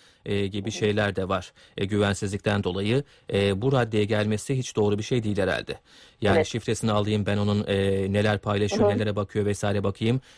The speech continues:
Speaker 1: durumu söz
Speaker 2: Hı hı.
Speaker 1: konusu değil. Ama böyle bir gerçek de var. Açıkçası da güven konusunda kriterler, e, biraz değişti gibi. E, bu noktayı nasıl değerlendirirsiniz?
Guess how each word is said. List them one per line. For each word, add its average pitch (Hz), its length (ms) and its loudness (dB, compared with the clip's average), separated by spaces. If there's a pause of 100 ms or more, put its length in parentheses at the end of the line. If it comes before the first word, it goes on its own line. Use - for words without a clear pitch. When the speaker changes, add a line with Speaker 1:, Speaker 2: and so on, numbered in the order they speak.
(120)
Speaker 1:
durumu 110 220 2
söz 117 220 0
Speaker 2:
Hı - 40 0
hı. 185 40 0
Speaker 1:
konusu 113 360 -2
değil. 120 260 2 (280)
Ama 110 240 2
böyle 120 220 2
bir 123 60 -2
gerçek 113 440 0
de 107 100 2
var. 110 240 0 (260)
Açıkçası 113 520 -2
da 117 80 4
güven 113 360 0
konusunda 113 460 -2
kriterler, 113 640 0 (340)
e, 104 400 2
biraz 123 420 0
değişti 113 400 -2
gibi. 110 420 0 (260)
E, 104 220 0
bu 120 80 -2
noktayı 120 340 -2
nasıl 113 220 -4
değerlendirirsiniz? 107 840 -2